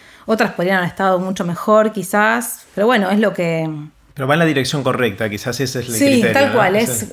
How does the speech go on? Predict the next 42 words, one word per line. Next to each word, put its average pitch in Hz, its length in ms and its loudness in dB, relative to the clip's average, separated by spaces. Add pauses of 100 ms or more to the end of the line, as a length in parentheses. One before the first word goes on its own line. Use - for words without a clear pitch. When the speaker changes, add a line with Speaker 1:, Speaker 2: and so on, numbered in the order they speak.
(140)
Speaker 1:
cua-, 233 220 0
si, 208 300 2
si 233 120 2
es 208 80 0
un 233 60 2
avance 220 360 2
o 208 40 2
un 196 100 0
retroceso. 175 640 -2
Yo 196 320 2
Speaker 2:
Mm. - 20 -8 (240)
Speaker 1:
creo 185 220 -2
que 180 60 -2
es 170 140 -8 (180)
un 196 120 -6
avance, 196 420 2
después 170 220 -4
se 160 80 -2
verá 165 380 -2 (160)
la 190 140 -10
implementación, 175 640 -2
a 185 40 0
veces 175 220 -2
puede 170 200 -2
aparecer 170 360 -2
cosas 190 280 0
que, 165 360 -6 (720)
que 175 140 -2
parecen 196 380 2
un 185 80 -2
avance 196 360 2
y 170 40 0
son 170 160 -4
un 175 80 -2
retroceso, 170 800 0
cre-, 180 240 -10
creo 185 220 -2
que 180 60 -4
después 185 320 -4
eso 190 200 -8
se 180 140 -10
ve. 165 200 -4